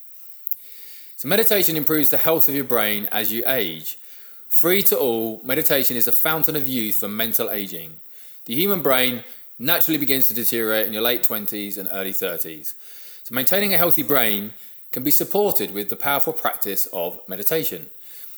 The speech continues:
Meditation is shown to thicken the prefrontal cortex. This brain center manages higher order brain functions like increased awareness, concentration, and decision making.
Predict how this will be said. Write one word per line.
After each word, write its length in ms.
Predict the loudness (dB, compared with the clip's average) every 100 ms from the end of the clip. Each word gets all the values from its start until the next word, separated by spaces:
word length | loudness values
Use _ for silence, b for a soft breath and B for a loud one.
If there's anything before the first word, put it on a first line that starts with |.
| B B -14 -2
Meditation 440 | 0 4 4 2
is 100 | 4
shown 440 | 4 4 4 2
to 80 | -2
thicken 640 | -2 0 -2 0 -2 -4 -10 B B B B
the 80 | -10
prefrontal 600 | -2 2 4 4 2 0
cortex. 600 | 0 0 2 2 0 0
This 100 | 0
brain 340 | 2 2 4 4
center 580 | 0 0 0 0 -2 -6 B B B B
manages 540 | -2 0 2 2 0
higher 320 | -2 0 2 4
order 220 | 2 0
brain 260 | 0 -2
functions 340 | -2 -4 -6 -4
like 200 | -4 -2
increased 340 | -4 -2 -2
awareness, 640 | 0 2 2 2 2 0 -2 B B B -6
concentration, 760 | 0 0 2 2 4 2 0
and 120 | -4
decision 380 | 0 0 0 0
making. 520 | -2 -4 -4 -6 -8